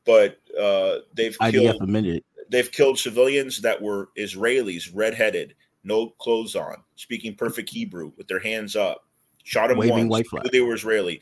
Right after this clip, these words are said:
Speaker 1: went there and shot 'em again, make sure they were dead. Because
Speaker 2: Right.
Speaker 1: they're following strict orders to kill every civilian possible, including their own people, 'cause they wanna say, "Oh, Hamas killed them."
Speaker 2: Yes.
Speaker 1: But the thing is that we're in the inter-, information age. We're in the internet
Speaker 2: Yeah.
Speaker 1: age.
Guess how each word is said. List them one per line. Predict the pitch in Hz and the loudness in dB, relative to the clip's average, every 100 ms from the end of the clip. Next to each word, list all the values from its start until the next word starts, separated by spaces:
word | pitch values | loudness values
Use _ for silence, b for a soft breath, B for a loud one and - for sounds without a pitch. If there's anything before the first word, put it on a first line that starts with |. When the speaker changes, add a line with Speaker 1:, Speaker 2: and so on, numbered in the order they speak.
| b - | b -6
Speaker 1:
went | 110 | -4
there | 117 | -2
and | 110 | -2
shot | - 110 | 0 0
'em | |
again, | 104 104 95 | 0 -2 -2
make | 98 | -4
sure | - 113 | -4 -4
they | 98 | -4
were | 85 | -6
dead. | 78 71 - _ _ _ _ _ | -8 -12 -14 _ _ _ _ _
Because | 120 | 2
Speaker 2:
Right. | 139 | 4
Speaker 1:
they're | 147 | 4
following | 143 139 131 | 4 2 2
strict | - 123 143 | -2 -2 -2
orders | 160 90 | -2 -4
to | - | -8
kill | - 117 - | -4 -2 0
every | 110 113 | -2 -2
civilian | 113 107 107 101 | -6 -4 -4 -4
possible, | 120 123 - 90 | -4 -4 -6 -10
including | 92 - 104 95 | -12 -8 -8 -6
their | 90 | -6
own | 87 | -8
people, | 113 - 85 | -12 -16 -12
'cause | 87 | -8
they | 92 | -4
wanna | 95 | -4
say, | 87 90 | -4 -4
"Oh, | 90 | -4
Hamas | 87 95 92 | -6 -6 -6
killed | - 71 | -10 -14
them." | - - _ _ _ _ _ - | -16 -20 _ _ _ _ _ -12
Speaker 2:
Yes. | 98 80 - - | -10 -10 -12 -6
Speaker 1:
But | 117 | -4
the | 117 | -2
thing | 117 127 | 0 2
is | 139 143 | 2 0
that | 113 - | -2 -2
we're | 110 113 | -4 -4
in | 110 | -4
the | 101 98 | -4 -6
inter-, | 101 82 | -6 -8
information | 101 98 98 117 - - | -10 -8 -4 -2 -2 -8
age. | 57 - - - | -14 -16 -18 -12
We're | 95 | -10
in | |
the | 95 101 | -6 -4
internet | 165 123 - | -4 -6 -8
Speaker 2:
Yeah. | - | -12
Speaker 1:
age. | - - | -14 -20